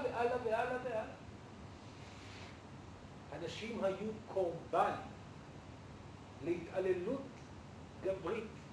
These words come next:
במשך עשרות אלפי שנים. כל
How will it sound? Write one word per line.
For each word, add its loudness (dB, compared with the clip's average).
במשך -2
עשרות 8
אלפי -4
שנים. -2
כל 12